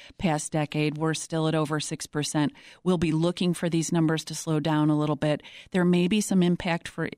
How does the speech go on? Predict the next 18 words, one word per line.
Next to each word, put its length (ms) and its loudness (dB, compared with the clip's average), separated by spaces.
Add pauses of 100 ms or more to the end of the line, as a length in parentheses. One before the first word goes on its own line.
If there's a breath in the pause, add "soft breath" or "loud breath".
for 200 -4
interest 420 0
rates. 260 0
So 140 -4
we've 180 0
seen 220 2
the 80 4
Federal 360 -2
Reserve 420 -2
very 320 0
aggressively 880 -2 (340 loud breath)
increasing 680 2
interest 380 -2
rates 240 -4
over 180 -2
the 100 -4
past 460 -6
year. 320 0